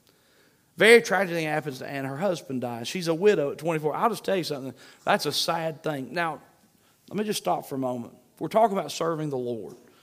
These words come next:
You know something about Anna? Anna, if Anna had the philosophy that a lot of us do, the first time something doesn't go our way, we want to turn our backs on God and blame God and curse God.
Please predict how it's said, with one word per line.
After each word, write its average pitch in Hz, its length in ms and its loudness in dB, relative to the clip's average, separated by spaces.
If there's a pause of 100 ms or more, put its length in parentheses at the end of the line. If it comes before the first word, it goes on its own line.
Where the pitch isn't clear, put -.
(280)
You 185 80 0
know 294 80 2
something 311 260 -2
about 202 180 2
Anna? 175 400 -2 (960)
Anna, 294 520 8
if 208 240 6
Anna 320 500 6
had 240 320 8
the 202 80 0
philosophy 202 640 6
that 170 120 2
a 165 40 4
lot 214 240 6
of 190 80 4
us 202 240 4
do, 165 340 6 (240)
the 190 100 4
first 302 500 6
time 220 300 4
something 262 460 4
doesn't 202 240 4
go 226 200 10
our 208 220 4
way, 190 360 8 (180)
we 233 140 8
want 254 200 8
to 220 80 8
turn 285 300 8
our 247 180 8
backs 247 440 8
on 202 180 2
God 185 300 8
and 180 160 0
blame 254 420 10
God 185 320 6
and 180 140 -4
curse 269 400 8
God. 175 420 4